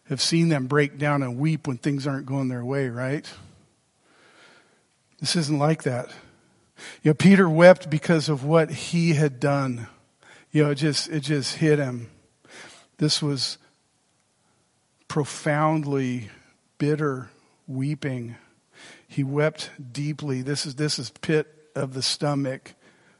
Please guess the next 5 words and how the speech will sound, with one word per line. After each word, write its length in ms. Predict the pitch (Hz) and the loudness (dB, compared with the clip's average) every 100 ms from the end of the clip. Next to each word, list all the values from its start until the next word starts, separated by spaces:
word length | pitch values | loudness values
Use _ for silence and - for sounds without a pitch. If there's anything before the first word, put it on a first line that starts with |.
| _ | _
weeping 640 | 143 139 143 147 135 123 110 - _ _ _ _ _ _ | -4 -2 -2 -2 -4 -6 -12 -18 _ _ _ _ _ _
at 100 | 131 | -10
what 180 | 131 139 | -6 -6
he'd 160 | 131 123 | -6 -6
done. 400 | 135 139 127 | -6 -4 -6